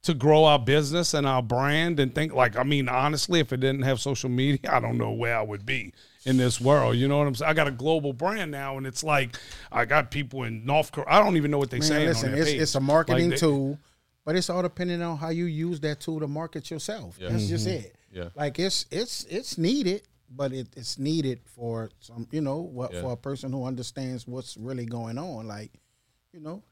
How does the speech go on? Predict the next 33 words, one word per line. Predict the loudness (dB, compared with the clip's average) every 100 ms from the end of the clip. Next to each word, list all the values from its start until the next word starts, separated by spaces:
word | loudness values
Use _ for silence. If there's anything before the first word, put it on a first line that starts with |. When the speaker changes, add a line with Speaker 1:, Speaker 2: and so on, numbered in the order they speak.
| -10
Speaker 2:
it |
Speaker 3:
That's, | -6 -2
Speaker 2:
could, | -2
Speaker 3:
that's | -2
Speaker 2:
it |
could | -2
Speaker 3:
what |
I | 0
Speaker 2:
help. | 0 -2 -6
Speaker 3:
mark-, | -8 -8
on | -10
social | -12 -10 -10
media, | -8 -8
though. | -8 -10
I'm, | -10 -10
I'm | -12
talking | -6 -4 -4
to |
my | -8
content | -8 -8 -8 -10 -8
guys. | -8 -10
Then | -12 -12
I | -10 -8
had | -8
to | -10
tell | -14 -12
them, | -10 -10
like, | -10
if, | -12 -12
if | -14 -12
it | -12
don't | -10 -10
make | -12